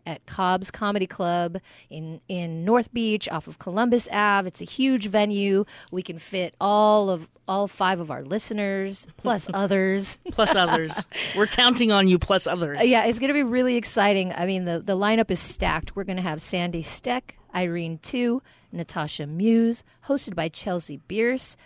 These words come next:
Speaker 1: plus special guests. And your bitches,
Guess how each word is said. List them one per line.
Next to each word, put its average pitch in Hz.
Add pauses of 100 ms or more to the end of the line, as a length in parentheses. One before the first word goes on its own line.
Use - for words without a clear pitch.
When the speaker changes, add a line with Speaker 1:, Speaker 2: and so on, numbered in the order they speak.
(120)
Speaker 1:
plus 302
special 185
guests. 190 (460)
And 208
your 220
bitches, 185